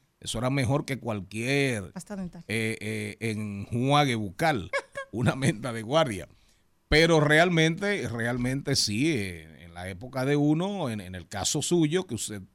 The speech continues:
Speaker 1: cuenta, y lo dice hasta con, con cierto orgullo, que usted desde pequeñita
Speaker 2: Ujú.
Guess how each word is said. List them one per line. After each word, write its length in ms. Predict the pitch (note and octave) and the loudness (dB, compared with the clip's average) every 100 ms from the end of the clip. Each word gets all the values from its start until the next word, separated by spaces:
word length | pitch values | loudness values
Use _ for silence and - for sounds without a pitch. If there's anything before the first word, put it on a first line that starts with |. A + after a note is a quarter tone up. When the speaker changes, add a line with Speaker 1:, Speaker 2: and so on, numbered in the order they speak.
| _ | _
Speaker 1:
cuenta, 640 | - D3+ C3+ A2 D#3+ - - _ _ | -2 2 2 0 -4 -6 -12 _ _
y 60 | G2 | -10
lo 140 | F2 F2 | -8 -8
dice 300 | G2 - A#2 | -8 -8 -8
hasta 300 | A2 A2+ F#2 | -8 -8 -10
con, 320 | G#2 F#2 E2 D2 C#2 _ _ | -10 -12 -14 -20 _ _ _
con 160 | F2+ F2 | -16 -12
cierto 400 | G#2+ A2 A#2 C#3 | -10 -10 -6 -4
orgullo, 440 | C#3+ C#3+ B2+ C#3+ - _ _ _ _ _ _ | 0 0 0 -2 -10 _ _ _ _ _ _
que 80 | - | -6
usted 320 | G2+ - B2+ | -4 -2 -2
desde 340 | B2+ B2+ - B2 | -2 -2 -2 -2
pequeñita 680 | A#2 A#2+ D#3 D#3 C#3+ G3+ - _ _ _ | -4 0 2 2 2 -2 -6 _ _ _
Speaker 2:
Ujú. 440 | F#3+ F3+ G3 G3+ | -10 -8 -8 -10